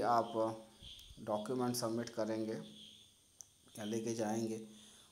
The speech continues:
उसमें जो भी मार्कशीट है दसवीं की, बारहवीं की, कास्ट सर्टिफिकेट, है ना, और डोमिसाइल सर्टिफिकेट, इन सब पर टिक लगा सकते हैं। ज़्यादा से ज़्यादा मार्कशीट आप लेकर जाएं या आपके पास जो भी हैं अपने सभी डॉक्यूमेंट लेकर जाएं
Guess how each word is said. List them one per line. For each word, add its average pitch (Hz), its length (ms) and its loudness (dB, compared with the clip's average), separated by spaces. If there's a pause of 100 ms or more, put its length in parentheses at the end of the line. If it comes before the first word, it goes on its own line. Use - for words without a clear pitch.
(140)
उसमें 120 640 -2
जो 113 160 0
भी 120 140 -2
मार्कशीट 113 400 0
है 113 80 0
दसवीं 107 360 -2
की, 110 120 -2
बारहवीं 107 460 -2
की, 107 120 -10
कास्ट 104 280 0
सर्टिफिकेट, 104 560 -4
है 107 380 -8
ना, 120 100 -6 (880)
और 104 440 0
डोमिसाइल 104 480 0
सर्टिफिकेट, 107 640 -4
इन 107 120 -4
सब 107 160 -4
पर 107 100 -2
टिक 113 240 -6
लगा 107 240 2
सकते 107 320 -4
हैं। 123 100 -2
ज़्यादा 110 260 2
से 117 60 0
ज़्यादा 113 260 0
मार्कशीट 110 480 -2
आप 104 160 -4
लेकर 104 320 -2
जाएं 110 280 -2 (640)
या 107 180 4
आपके 110 220 0
पास 107 260 2
जो 107 200 -2
भी 117 180 -2
हैं 117 220 -4
अपने 110 300 -6
सभी 110 320 -2
डॉक्यूमेंट 107 560 -4
लेकर 101 300 -4
जाएं 107 280 -2